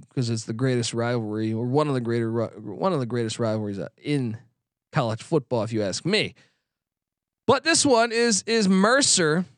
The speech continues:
at Samford. This is gigantic. Mercer's laying a half a point right now. And they are the more desperate team. But this is at Samford.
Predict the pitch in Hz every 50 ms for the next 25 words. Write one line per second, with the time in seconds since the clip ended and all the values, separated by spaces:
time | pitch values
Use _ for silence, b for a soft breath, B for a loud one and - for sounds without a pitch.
0 | _ _ _ _ _ - 202 208 208 - - - - - 220 214 214 208 - -
1 | 131 92 76 - 127 - _ - - 165 - - 226 190 - - 233 208 220 202
2 | 180 208 220 226 208 180 170 175 - - 117 - _ _ _ _ _ _ _ _
3 | _ - 165 170 196 196 - - 196 165 147 151 147 156 160 170 185 196 196 185
4 | 104 165 160 143 139 147 175 175 185 - - 131 117 - - 190 190 175 113 73
5 | 113 117 104 98 98 95 92 110 143 - _ _ _ _ _ _ _ _ _ _
6 | _ _ _ _ _ _ _ _ _ _ _ _ _ _ _ _ _ _ _ _
7 | _ _ - 170 190 202 214 240 247 240 233 233 233 226 190 156 190 185 185 180
8 | - 196 180 143 - - 202 196 143 117 - _ _ _ _ _ _ _ _ _
9 | _ _ - 151 143 139 156 151 151 160 160 170 170 175 175 - - 226 226 240
10 | 247 214 - 123 -